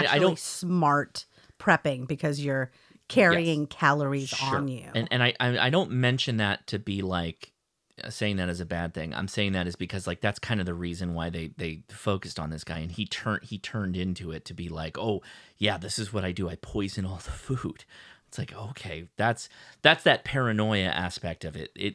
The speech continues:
Speaker 2: it, it takes you in places that, like, you wouldn't necessarily expect, I guess, right?
Speaker 1: Yeah. Mm. I mean, in the end,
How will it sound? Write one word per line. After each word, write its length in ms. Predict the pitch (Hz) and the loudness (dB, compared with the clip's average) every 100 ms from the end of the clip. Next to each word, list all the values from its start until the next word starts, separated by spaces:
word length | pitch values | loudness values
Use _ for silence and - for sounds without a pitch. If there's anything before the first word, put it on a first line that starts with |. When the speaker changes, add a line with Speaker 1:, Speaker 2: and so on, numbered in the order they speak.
| - | -6
Speaker 2:
it, 160 | 101 104 | -8 -2
it 120 | 123 | -4
takes 280 | 123 160 151 | 0 0 0
you 60 | 143 | -2
in 80 | 117 | 0
places 400 | 117 107 107 98 | -2 -2 -4 -2
that, 180 | 95 | -2
like, 260 | 98 92 - | -2 -4 -4
you 140 | 101 95 - | -12 -12 -8
wouldn't 320 | 110 117 87 | -6 -4 -4
necessarily 680 | 95 104 - - 92 85 85 | -4 -6 -8 -10 -8 -8 -10
expect, 460 | - - 90 87 | -12 -6 -6 -6
I 80 | 85 | -10
guess, 400 | 78 - - - - _ _ | -8 -10 -10 -16 -20 _ _
right? 320 | - 92 120 123 _ - | -6 -2 -2 -4 _ -6
Speaker 1:
Yeah. 560 | 160 143 123 117 113 156 _ _ _ _ _ 185 | -2 -2 -4 -6 -8 -12 _ _ _ _ _ -6
Mm. 420 | 160 147 135 131 _ _ _ _ _ - _ _ - | -4 -2 -4 -8 _ _ _ _ _ -20 _ _ -6
I 100 | 170 | -2
mean, 260 | 175 170 165 | 0 0 0
in 180 | 214 196 | 0 0
the 160 | 180 | 2
end, 420 | 165 160 156 147 | 2 2 2 0